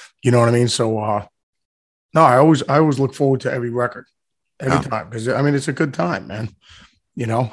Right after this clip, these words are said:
Speaker 1: 'cause you, you, you never know what you're gonna get. So I'll, I'll just go out in the, uh, out in the gym. I have my amp set up in there, and I'll just, you know, set it at a low volume so it sounds like I'm at Madison Square Garden just playing by myself, and I'll just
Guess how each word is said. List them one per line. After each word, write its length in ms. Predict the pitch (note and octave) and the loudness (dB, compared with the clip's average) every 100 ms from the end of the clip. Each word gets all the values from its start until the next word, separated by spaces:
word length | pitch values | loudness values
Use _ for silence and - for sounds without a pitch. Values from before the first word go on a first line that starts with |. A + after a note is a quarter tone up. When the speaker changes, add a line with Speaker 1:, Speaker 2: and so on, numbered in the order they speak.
| - | -8
Speaker 1:
'cause 140 | A#2+ | 0
you, 100 | B2 | 2
you, 220 | B2 B2+ | 4 2
you 200 | C3+ B2+ | 0 0
never 260 | C3 D3 C#3+ | 0 0 2
know 140 | C#3+ | 0
what 200 | C3 C3 | 0 -2
you're 100 | B2 | -4
gonna 180 | A#2+ A#2 | -8 -6
get. 340 | A2 B2+ - - - _ _ _ _ _ | 0 0 -2 -12 -20 _ _ _ _ _
So 260 | - A2+ A2+ | -6 -2 2
I'll, 140 | A#2+ | 2
I'll 140 | A2+ B2+ | 4 2
just 180 | B2+ - | 0 0
go 100 | C3 | 2
out 160 | B2 | 2
in 60 | A#2+ | 2
the, 200 | A2+ A2+ A2 | -2 -2 -4
uh, 240 | A2 A2+ - _ _ _ _ _ _ | -4 -8 -14 _ _ _ _ _ _
out 100 | C3 | 0
in 60 | C#3+ | 0
the 80 | A#2 | 0
gym. 300 | G#2 C#3+ B2 | 2 2 2
I 80 | A2 | 0
have 100 | A2 | -4
my 140 | A2+ | -4
amp 240 | A2 B2 B2 | -4 -4 -4
set 200 | - B2+ | -2 -2
up 160 | B2 | -2
in 80 | A#2+ | -2
there, 220 | A#2 A#2 | 0 2
and 100 | A#2 | 2
I'll 80 | G#2+ | 0
just, 400 | G#2+ A2+ - - _ _ _ _ _ _ | -2 -2 -4 -6 _ _ _ _ _ _
you 60 | F3+ | 2
know, 60 | C3 | 2
set 180 | - C3 | 4 2
it 40 | |
at 40 | |
a 60 | B2 | 2
low 260 | A#2 B2 A#2+ | 2 2 2
volume 380 | A#2 A2+ A#2+ A#2 | 2 0 0 -4
so 140 | A#2 | -6
it 60 | G#2+ | -4
sounds 240 | A#2 A2+ | -2 -2
like 100 | A2 | -4
I'm 120 | A2+ | -4
at 120 | A2+ - | -4 -4
Madison 380 | A2+ A2+ A#2 | -4 -4 -6
Square 260 | - B2 A2 | -2 0 0
Garden 400 | G#2+ A2+ A#2 A2+ | 2 2 2 -2
just 280 | G#2+ - _ _ - | -8 -10 _ _ -6
playing 280 | C3+ A#2+ A2 | -2 0 0
by 100 | A2 | -2
myself, 600 | A2 G#2+ B2+ A2+ - - | -2 -2 0 -2 -4 -10
and 100 | A#2 | -6
I'll 120 | A2+ | -6
just 320 | A2+ - - | -4 -8 -10